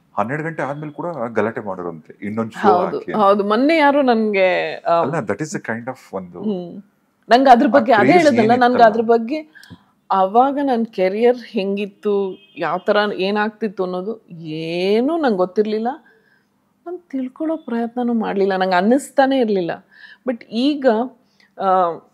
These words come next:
Speaker 2: ಲೈಕ್ ಇವ್ಳು ಕಳಿಸ್ತಾ ಇರ್ತಾಳೆ, <laughs> "ಮ್ಯಾ-, ಮ್ಯಾಮ್ ಹಿಂಗಿತ್ತಂತೆ, ಹಂಗಿತ್ತಂತೆ" ಅಂತೆಲ್ಲ ಕಳಿಸ್ದಾಗ,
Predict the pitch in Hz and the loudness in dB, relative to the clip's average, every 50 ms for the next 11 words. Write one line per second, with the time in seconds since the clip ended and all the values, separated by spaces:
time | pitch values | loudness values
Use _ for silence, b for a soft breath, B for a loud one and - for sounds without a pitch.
0 | _ - 190 196 196 - - - - _ _ _ _ _ _ - 196 190 196 202 | _ -2 -2 -2 -2 -4 -12 -20 -20 _ _ _ _ _ _ -6 -4 -2 -2 -4
1 | 196 - - 175 180 185 190 - - 202 180 185 - - 165 170 170 190 254 220 | -2 0 2 2 2 2 2 2 4 4 4 4 2 2 2 4 4 4 4 2
2 | 240 254 269 269 254 - 254 - 440 466 392 269 - - 151 180 185 180 170 160 | 2 2 2 2 2 2 2 2 0 -2 -4 -6 -8 -10 -2 2 4 4 6 4
3 | 175 180 190 190 185 226 233 190 202 202 196 202 185 - 185 190 165 - 208 196 | 4 2 2 2 2 0 -2 -2 -2 -4 -4 -4 -2 0 -2 0 2 2 4 4
4 | 170 185 190 190 196 - - 180 185 185 175 185 220 220 214 196 190 165 165 175 | 2 0 -2 -4 -6 -2 0 0 0 2 0 0 0 0 0 0 -2 0 0 2
5 | 226 233 233 - 208 175 190 226 240 - - 247 220 | 2 2 2 2 2 2 2 2 0 -2 -6 -8 -8